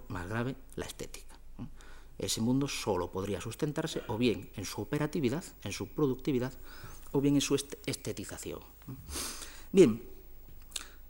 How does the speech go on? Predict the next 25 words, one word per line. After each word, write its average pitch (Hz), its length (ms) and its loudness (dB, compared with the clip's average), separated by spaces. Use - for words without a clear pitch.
si 190 460 8
hay 196 380 8
un, 170 240 6
eh, 139 200 8
apéndice, 107 600 2
una 139 320 2
prótesis - 840 0
que 113 460 2
ha 131 140 0
facilitado 110 1080 2
esta 127 360 2
introducción 120 680 2
de 120 60 4
un 120 80 4
mundo 113 300 4
adiaforizado, 107 720 0
ese 113 380 4
es 117 140 2
el 110 60 4
de 98 80 0
la 87 120 -2
cultura 101 340 -2
de 87 60 0
la 78 100 -4
televisión. - 460 -8